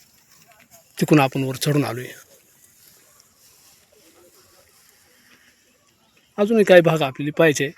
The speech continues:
चला आपण, अ, अजूनही पुढं जाणार आहेत, आपली उशीर होऊ नये, ऊन व्हायच्या आत आपण खाली उतरणार आहेत पुन्हा. तर, अ, आता दोस्तांनो आपण थेट जाणार आहेत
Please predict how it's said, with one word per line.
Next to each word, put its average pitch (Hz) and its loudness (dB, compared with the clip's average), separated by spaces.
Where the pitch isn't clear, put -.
चला 143 -8
आपण, 143 -6
अ, 135 -8
अजूनही 156 -2
पुढं 160 4
जाणार 139 -2
आहेत, 139 -6
आपली 135 -12
उशीर 175 2
होऊ 165 6
नये, 151 0
ऊन 170 6
व्हायच्या 170 6
आत 120 -2
आपण 151 -2
खाली 170 2
उतरणार 135 -2
आहेत 123 -8
पुन्हा. 123 -6
तर, 131 2
अ, 127 6
आता 151 6
दोस्तांनो 143 2
आपण 120 -4
थेट 151 6
जाणार 131 6
आहेत 123 0